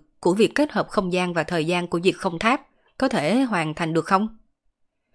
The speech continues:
Càng nghĩ càng cảm thấy loại khả năng này là cực kỳ lớn. Một ngày sinh trưởng được một cây linh dược ngàn năm, đầy đủ tất cả các loại. Ôi, máy tính bây giờ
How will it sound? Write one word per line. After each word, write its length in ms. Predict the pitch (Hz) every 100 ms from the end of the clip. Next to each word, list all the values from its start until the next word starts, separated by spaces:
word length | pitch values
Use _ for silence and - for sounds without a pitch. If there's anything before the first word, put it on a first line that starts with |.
| _ _ -
Càng 160 | 170
nghĩ 280 | 151 147 180
càng 240 | 240 180 147
cảm 160 | 151
thấy 360 | 170 185 233 302
loại 180 | - 170
khả 200 | 151 147
năng 240 | 196 180 170
này 280 | 156 147 _
là 340 | - 170 156 156
cực 340 | - 160 -
kỳ 160 | 170 151
lớn. 300 | 170 180 294 _ _ _ _ _ _ _ _ _ _ _ _ _ -
Một 240 | 190 -
ngày 180 | 175 160
sinh 240 | - 190
trưởng 240 | 175 160 202
được 320 | 190 156 -
một 260 | 185 175 -
cây 100 | 190
linh 240 | 190 185
dược 200 | 175 -
ngàn 240 | 170 160
năm, 320 | 180 196 185 151 _ -
đầy 220 | 190 170
đủ 240 | 160 151 214
tất 140 | 302 -
cả 100 | 151
các 240 | 294 311
loại. 280 | 156 147 160 _ -
Ôi, 520 | 165 175 175 165 -
máy 280 | 165 180 233
tính 240 | 220 190 247
bây 120 | 185
giờ 260 | 170 156